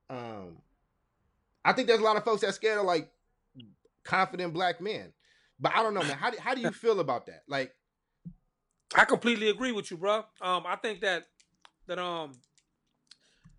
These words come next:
Speaker 2: a, a, a, a ma-, the majority of people that I've met, um, who were not, um,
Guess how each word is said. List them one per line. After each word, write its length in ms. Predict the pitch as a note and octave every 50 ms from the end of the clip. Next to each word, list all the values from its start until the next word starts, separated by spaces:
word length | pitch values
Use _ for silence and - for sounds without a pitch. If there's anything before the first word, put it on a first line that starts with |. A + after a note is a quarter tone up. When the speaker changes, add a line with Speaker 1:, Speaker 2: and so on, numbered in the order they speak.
| _ -
Speaker 2:
a, 60 | F#3
a, 300 | F#3+ - G3 F3 E3+ D#3+ - -
a, 120 | E3 D#3+ E3+ - _ _ _ _ _ _ _ _ _ -
a 100 | F#3 D#3+
ma-, 220 | D#3+ E3 E3+ E3+ F3 D3
the 100 | F3 E3+
majority 460 | E3+ E3+ D3+ D#3+ A3+ B3 B3 A#3+ A#3+ A3+
of 140 | F#3+ F3+ -
people 260 | A#3+ A#3 G#3 G#3 G3
that 140 | F3+ F3+ F#3
I've 200 | G3+ F#3+ D3 D3
met, 280 | E3+ G#3+ G3 E3 - _ _ _ _ _ _ _ _ _ _ - F3
um, 320 | F3 F3+ F3 E3+ D#3+ D#3 D3+
who 240 | E3 G#3 G3+ F#3 F3+ _ _ -
were 120 | F3+ E3
not, 320 | D#3 F3+ G3+ A3 - - _ _ _ _ _ _ _ _
um, 340 | F#3+ E3+ E3 D#3+ D3+ D3+ D3+